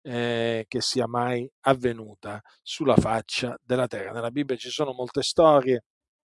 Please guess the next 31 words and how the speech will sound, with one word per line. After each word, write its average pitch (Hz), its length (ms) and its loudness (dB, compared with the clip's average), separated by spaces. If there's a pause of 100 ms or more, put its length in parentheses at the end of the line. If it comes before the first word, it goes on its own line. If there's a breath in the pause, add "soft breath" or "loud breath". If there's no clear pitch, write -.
(400)
la 131 100 0
storia 113 300 0
di 110 100 -4
Mosè, 120 460 0
la 113 100 -2
storia 110 300 -6
di 104 120 -10
Elia, 123 300 -2
la 107 100 -8
storia 117 260 -6
di 110 60 -6
Eliseo. 117 640 0 (480 soft breath)
Ce - 120 2
ne 196 120 8
sono 160 320 2
di 110 100 -14
storie - 560 -8
belle, 135 560 4
sicuramente, 127 1000 -6
siamo 120 280 -6
edificati 120 840 0
nel, 120 400 0 (380 soft breath)
nel 160 220 6
leggerle, 143 760 4
però 113 500 0
la - 120 -6
storia 117 440 2
di 113 120 -6
Gesù 117 320 -6
di 120 140 -4
Nazareth - 760 -10